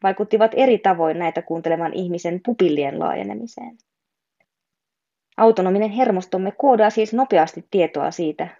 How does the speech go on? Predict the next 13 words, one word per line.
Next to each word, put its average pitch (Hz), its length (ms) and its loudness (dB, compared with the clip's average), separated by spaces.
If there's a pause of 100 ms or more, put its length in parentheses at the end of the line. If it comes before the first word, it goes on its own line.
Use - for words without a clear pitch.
kuinka 202 240 -2
aito 196 480 2
on 160 160 -6
vastaanottamamme 156 800 -4
signaali. 175 600 -14 (1700)
Myös 247 240 0
aivoissa 190 500 4
aitoa 180 380 2
ja 151 120 -2
epäaitoa 156 600 -2
käsitellään 156 600 -4
eri 165 220 -2
tavoin. 165 460 -8